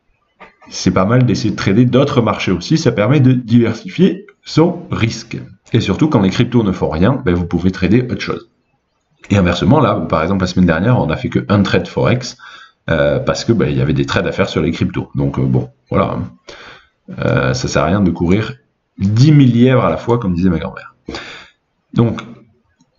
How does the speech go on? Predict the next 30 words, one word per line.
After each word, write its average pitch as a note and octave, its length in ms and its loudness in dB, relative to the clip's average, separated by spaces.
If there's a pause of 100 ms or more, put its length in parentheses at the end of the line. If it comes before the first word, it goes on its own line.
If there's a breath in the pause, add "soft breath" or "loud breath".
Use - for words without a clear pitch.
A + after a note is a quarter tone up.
(120)
zone D3+ 240 4
d'attraction D3+ 520 0
ici C3 240 2
potentielle, G#2+ 640 2
même A#2 200 2
si C3 140 0
je B2 60 0
préférerais, G#2+ 420 0
je B2 40 2
vous G2 160 0
avoue, F#2 160 0
qu'on F#2 200 0
parte - 280 0
et F2+ 60 0
qu'on D#2+ 160 -6
casse - 400 -2
tout, G#2+ 320 -2
euh, D#2 260 0
directement F#2 520 2
vers F2 200 2
le D#2 80 -2
haut, G#2+ 140 4
ça A2 120 -2
veut D#2 80 -2
dire F2+ 200 0
que - 80 -2
E - 160 0
T E2 140 0
H G2+ 280 0
serait, A#2+ 360 0